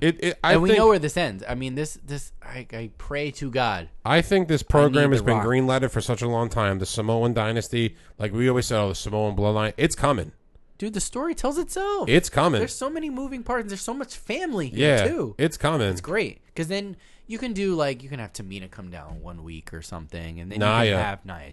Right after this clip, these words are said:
Speaker 2: Jax. You know what I mean?
Speaker 1: And
Speaker 2: Just
Speaker 1: then, and then
Speaker 2: coming
Speaker 1: who,
Speaker 2: in and
Speaker 1: and then who,
Speaker 2: out.
Speaker 1: who's the cherry on top?
Speaker 2: Mm-hmm.
Speaker 1: Good old Dwayne, baby.
Speaker 2: Mm-hmm.
Speaker 1: You bring The Rock in,
Speaker 2: Oh,
Speaker 1: f-, January, February-ish.
Speaker 2: Man.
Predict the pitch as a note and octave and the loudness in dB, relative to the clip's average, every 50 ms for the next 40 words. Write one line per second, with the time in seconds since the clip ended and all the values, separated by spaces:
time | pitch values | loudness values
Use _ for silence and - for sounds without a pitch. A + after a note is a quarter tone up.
0 | - - - C#3 C3+ C3+ C3 C3 B2+ B2+ - - - F#3 G3+ G#3+ G#3+ G#3+ G#3+ G#3+ | -14 -6 -2 2 4 4 4 4 2 0 -2 -8 -6 -4 -2 -2 0 -2 -2 -2
1 | G#3 G#3+ G#3+ G#3 F#3+ A#2+ B2 B2 B2 B2 A#2+ A#2 - - - A2+ A#2+ B2+ A#2+ A#2 | -4 -4 -4 -2 0 0 2 4 4 4 2 2 -2 -4 -6 0 2 2 2 4
2 | - - C3 C3 - - D3+ C#3 B2+ A#2+ B2 A#2+ C#3 C#3 C3 C3 C3+ C#3 - B2 | 4 6 6 6 6 4 0 0 0 2 4 6 6 6 8 8 6 4 4 4
3 | B2+ C3 C3 B2 - A2+ - - - B2 A#2+ A#2+ A#2 A#2 A2+ G#2+ G#2 G2+ - - | 4 4 4 2 0 -6 -6 0 2 4 4 4 4 4 4 2 2 0 -2 -2
4 | F#2+ F#2+ F#2 F2+ - _ _ _ _ _ _ _ _ _ - _ _ _ _ _ | -2 -2 -2 -4 -10 _ _ _ _ _ _ _ _ _ -20 _ _ _ _ _
5 | _ _ _ _ _ _ _ _ _ _ _ _ _ _ _ - G2+ F#2+ F2 D#2+ | _ _ _ _ _ _ _ _ _ _ _ _ _ _ _ -14 -14 -12 -4 0
6 | A2 G#2+ A2 A2 A#2 A2+ A2 A2+ G#2 G2+ G2+ F#2+ F#2 F#2 F#2 F2+ F#2 F#2 F#2 F2+ | 0 2 4 2 2 2 2 0 2 2 2 2 0 0 0 0 0 0 2 2
7 | F#2 F#2+ F#2+ G#2 G#2+ G#2+ G#2 - - - - - G2+ G#2+ A#2 A#2 G#2 B2 A#2+ B2 | 2 0 0 -2 -4 -8 -10 -14 -18 -20 -14 -6 0 0 0 2 2 2 0 2
8 | A#2+ A#2 A2 A2 A2+ A2+ A#2 B2 - - A#2+ A#2 A#2 A#2+ B2 B2+ B2+ C3 - _ | 0 0 2 4 4 4 4 2 2 2 2 2 4 4 2 0 -2 -4 -10 _
9 | - - - - - - - - - - - - - - - - B2+ A#2 A2 A#2+ | -20 -18 -16 -14 -12 -10 -12 -12 -14 -18 -18 -16 -14 -14 -14 -10 -8 -4 -2 0
10 | B2+ C3 C#3+ D#3 E3 D#3+ D#3 D3+ D3+ D#3+ D#3+ D#3 D3+ C#3+ - - - - B2+ B2 | 0 0 0 0 -2 -2 -2 -2 0 0 0 0 0 -2 -2 -8 -4 -2 -2 0
11 | C3 C#3 D3 D3+ D#3 D#3 D#3+ E3 E3 E3+ E3+ E3+ F3+ F#3+ G#3 G#3 - - - - | 0 0 0 0 0 0 0 0 0 0 0 2 2 2 2 0 -2 -8 -10 -14
12 | - - - F2+ - F#2 F2+ F2 F2 F2 F2 E2 | -12 -10 -8 -6 -4 -4 -4 -4 -4 -6 -8 -8